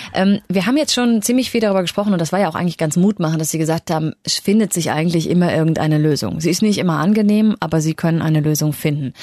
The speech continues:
Aber wir haben auch ganz oft schon diesen, dieses Wortungetüm Schuldenfalle oder Schuldenspirale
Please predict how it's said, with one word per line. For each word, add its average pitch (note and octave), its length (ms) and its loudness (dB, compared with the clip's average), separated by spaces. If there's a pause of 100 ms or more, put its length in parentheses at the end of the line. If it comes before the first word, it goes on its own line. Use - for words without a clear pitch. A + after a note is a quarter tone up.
(180)
Aber D3 80 -2
wir F3 80 2
haben A3+ 100 2
auch G3 160 -4
ganz B3 280 -2
oft - 200 -8
schon G3+ 160 0
diesen, F3+ 400 0 (320)
dieses F3 280 -4
Wortungetüm F#3 760 0
Schuldenfalle D3+ 880 -2
oder B2+ 320 -8 (340)
Schuldenspirale D#3+ 1040 0